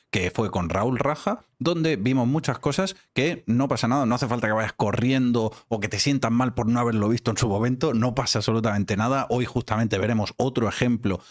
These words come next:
de ese tipo de cosas, pero lo tenéis en la descripción ya enlazado. Y también el vídeo con Isa,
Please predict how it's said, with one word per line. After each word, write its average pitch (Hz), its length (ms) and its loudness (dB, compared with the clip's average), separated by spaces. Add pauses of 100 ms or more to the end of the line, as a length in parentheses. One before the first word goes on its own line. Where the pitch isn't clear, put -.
(120)
de 101 160 -2
ese 98 160 -2
tipo 113 300 -2
de 104 140 -2
cosas, 143 360 -2 (300)
pero 147 180 0
lo 131 120 0
tenéis 120 260 0
en 139 80 0
la 101 100 0
descripción 104 400 -2
ya 104 80 0
enlazado. 101 460 -2
Y 202 100 0
también 170 440 0
el 127 140 0
vídeo 160 280 0
con 131 200 2
Isa, 151 320 -2